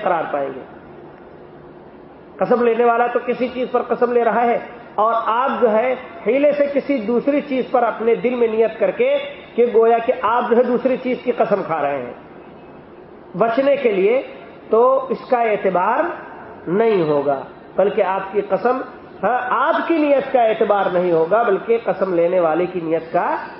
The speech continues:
اعتبار ہوگا۔ اگر حیلے بہانے سے دوسری چیز کی قسم کھا رہے ہیں تو، ہاں، یہ جھوٹی قسم شمار کی جائے گی۔ وعن عبد الرحمن بن سمرة رضی اللہ تعالی عنہ قال، قال رسول اللہ صلی اللہ علیہ وسلم، "اذا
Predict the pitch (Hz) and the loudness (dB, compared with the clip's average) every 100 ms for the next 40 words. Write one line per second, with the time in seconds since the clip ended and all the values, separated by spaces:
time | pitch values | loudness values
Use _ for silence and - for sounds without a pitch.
0 | - - - 190 196 180 175 160 180 240 | -20 -18 -4 -2 0 0 2 2 2 0
1 | 202 175 185 196 - - - 147 180 208 | 0 -2 0 0 -2 -10 -10 -2 0 2
2 | 190 180 190 202 185 175 175 226 226 220 | 2 2 0 -2 -2 -2 -2 -4 -4 -8
3 | - 208 185 208 196 185 190 220 - 254 | -8 -8 -4 -4 -4 -2 0 0 0 0
4 | 339 - - - 190 233 196 - 165 208 | -2 -10 -20 -4 0 2 0 -2 2 2
5 | 143 156 180 - - 175 233 - - - | 2 -2 -2 -2 -4 -2 -4 -6 -18 -16
6 | - 170 143 135 147 135 127 123 - - | -4 0 0 -2 -6 -4 -4 -6 -12 -18
7 | - - - - - - 190 240 214 233 | -20 -20 -20 -20 -18 -2 0 0 0 0
8 | 226 240 269 269 247 240 247 240 226 226 | 2 0 0 0 0 2 2 2 2 2
9 | 220 202 220 202 214 208 202 185 196 190 | 2 2 2 2 2 2 0 -2 0 -2
10 | 175 202 180 - - 190 214 226 - 190 | -2 -2 -4 -4 -2 0 0 -2 -2 2
11 | 180 175 247 220 190 180 180 165 165 156 | 2 0 0 2 2 0 -2 -2 0 0
12 | 151 151 - 185 226 254 - - - - | 0 -2 -4 0 0 -2 -12 -18 -18 -4
13 | 175 220 | 0 2